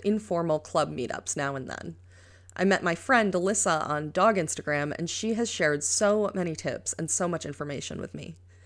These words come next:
Through a Facebook group, I met and mushed with a woman who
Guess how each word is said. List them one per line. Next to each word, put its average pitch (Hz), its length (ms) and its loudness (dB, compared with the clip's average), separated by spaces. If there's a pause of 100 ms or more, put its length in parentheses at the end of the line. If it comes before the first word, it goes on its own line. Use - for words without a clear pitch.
(440)
Through 196 180 6
a 185 40 6
Facebook 220 480 2
group, 226 380 2
I 175 200 0
met 180 320 0
and 180 160 0
mushed 170 320 -2
with 175 140 0
a 156 40 0
woman 180 360 2
who 165 260 0